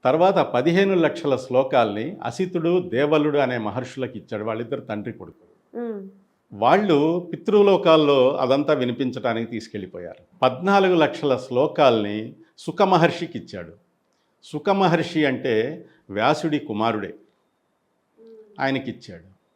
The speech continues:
Speaker 1: ఇచ్చినప్పుడు ఆయన తీసుకెళ్ళి యక్ష, గంధర్వ, కిన్నర, కింపురుష లోకాల్లో ఆయన దాని గురించి ప్రచారం చేయడం మొదలుపెట్టాడు.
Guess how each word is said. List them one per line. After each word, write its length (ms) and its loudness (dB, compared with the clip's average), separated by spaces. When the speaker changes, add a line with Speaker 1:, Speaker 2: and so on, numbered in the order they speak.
Speaker 1:
ఇచ్చినప్పుడు 760 -4
ఆయన 280 6
తీసుకెళ్ళి 720 -2
యక్ష, 340 -2
గంధర్వ, 880 -4
కిన్నర, 380 -2
కింపురుష 500 2
లోకాల్లో 580 4
ఆయన 500 0
దాని 320 0
గురించి 480 -4
ప్రచారం 540 -2
చేయడం 240 -8
మొదలుపెట్టాడు. 680 -14